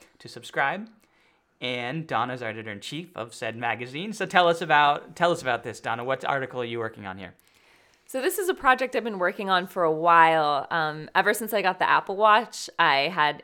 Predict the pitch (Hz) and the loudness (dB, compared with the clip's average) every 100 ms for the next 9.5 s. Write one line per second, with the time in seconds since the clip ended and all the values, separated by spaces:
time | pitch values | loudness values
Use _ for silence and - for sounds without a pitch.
0 | _ 170 165 147 147 - 147 156 143 151 | _ -10 -6 -4 -4 -4 -2 -2 -4 -8
1 | 127 160 - 175 - 180 190 190 185 196 | -8 -8 -8 -8 0 0 0 -4 -8 -6
2 | 165 165 170 165 156 151 143 147 147 143 | -6 0 2 4 4 4 0 -2 -2 -2
3 | 170 151 - - 135 120 - - - 202 | -4 -10 -4 2 2 2 -6 -10 -2 -2
4 | - 170 160 151 165 156 143 156 143 143 | 0 0 0 -2 -6 -8 -6 0 2 2
5 | - - - - _ 202 190 180 208 208 | -2 -20 -20 -20 _ 0 2 2 0 2
6 | 196 175 175 165 165 - 175 170 165 - | 4 4 0 -4 -6 -4 0 0 -2 -4
7 | 269 190 156 185 - - - _ - - | 0 4 4 2 -4 -14 -16 _ -12 4
8 | 170 160 160 165 160 165 160 151 - - | 6 8 6 4 4 4 0 0 -2 -2
9 | 143 147 - 151 | 0 0 -2 -4